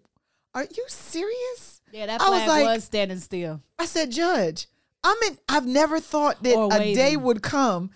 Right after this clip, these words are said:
Speaker 2: Or
Speaker 1: that I'm
Speaker 2: waving.
Speaker 1: in the middle of a divorce proceeding where we're trying to decide who's the better person to rear the children, you know what I'm saying? Who's gonna take primary care? Who's gonna drop 'em off and pick 'em up?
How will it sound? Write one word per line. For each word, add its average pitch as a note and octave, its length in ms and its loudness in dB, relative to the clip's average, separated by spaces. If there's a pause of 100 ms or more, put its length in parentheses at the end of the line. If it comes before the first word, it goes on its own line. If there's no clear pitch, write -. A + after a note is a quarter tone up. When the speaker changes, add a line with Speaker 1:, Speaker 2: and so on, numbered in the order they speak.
Speaker 2:
Or G3+ 200 -2
Speaker 1:
that B3 120 4
I'm D4+ 140 4
Speaker 2:
waving. D#4 100 0
Speaker 1:
in - 20 -4
the B3+ 100 0
middle C#4+ 360 2
of B3+ 180 -2
a A#3+ 60 2
divorce A#3 480 -2
proceeding G#3+ 500 -4
where A3+ 140 0
we're B3 160 0
trying E4+ 320 -4
to E4 100 -14
decide A3 640 -6 (300)
who's E4+ 220 -2
the E4+ 80 -4
better B3+ 240 -2
person C4+ 400 -4
to G#3 160 -4
rear A3+ 320 -2
the D4 100 -8
children, F3 680 -4 (280)
you A3+ 120 -10
know B3+ 80 -6
what C4 80 -2
I'm B3+ 80 -6
saying? A#3 300 -2
Who's E4 260 0
gonna C4 220 -4
take A3+ 320 -2
primary C4 380 0
care? F3 320 -6
Who's C#4 180 -8
gonna D4+ 180 -6
drop C#4+ 220 0
'em C4 100 -8
off C4 200 -2
and G#3+ 100 -10
pick B3+ 160 -2
'em F3 100 -6
up? E3 200 -2